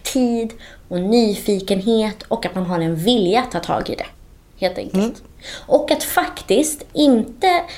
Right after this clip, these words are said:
Speaker 1: För jag vet att man fastnar lätt i att man tänker på att man ska hitta tillbaka. Och det
Speaker 2: Just det.
Speaker 1: kan ställa till det. Utan
Speaker 2: Ja.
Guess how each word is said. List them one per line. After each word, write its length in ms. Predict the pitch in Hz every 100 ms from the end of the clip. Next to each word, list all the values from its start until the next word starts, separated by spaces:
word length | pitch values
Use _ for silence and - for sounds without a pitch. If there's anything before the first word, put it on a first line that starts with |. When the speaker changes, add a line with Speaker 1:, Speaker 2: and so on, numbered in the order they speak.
| - -
Speaker 1:
För 60 |
jag 60 | 269
vet 180 | 285 285
att 80 |
man 100 | 269
fastnar 440 | 247 330 330 285 330
lätt 240 | 294 -
i 100 | 202
att 100 | 196
man 140 | 196 196
tänker 340 | 196 190 196
på 120 | 190
att 60 | 190
man 100 | 185
ska 120 | 196
hitta 420 | 196 269 262 - 196
tillbaka. 800 | 254 233 330 330 - - - 233 - - -
Och 120 | - 233 -
det 80 | 349
Speaker 2:
Just 220 | 370 -
det. 60 | 226
Speaker 1:
kan 100 | 202
ställa 220 | 202 220
till 360 | - 370 285
det. 160 | - - - - 262
Utan 260 | 254 254
Speaker 2:
Ja. 100 | 185